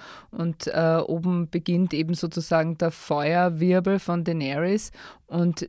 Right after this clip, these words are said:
die unten checken das, ja, und die kriegen das jetzt mit, da ist jetzt irgendwie was, da rennt jetzt etwas ganz, ganz furchtbar schief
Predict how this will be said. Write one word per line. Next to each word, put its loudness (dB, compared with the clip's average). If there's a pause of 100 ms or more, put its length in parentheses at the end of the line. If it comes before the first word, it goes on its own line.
die 2
unten 0
checken 0
das, -2
ja, 4
und -4
die -2
kriegen 2
das 0
jetzt -2
mit, 2
da 4
ist -2
jetzt -2
irgendwie -2
was, 0
da 0
rennt 0
jetzt -2
etwas -2
ganz, -4
ganz -4
furchtbar 0
schief 0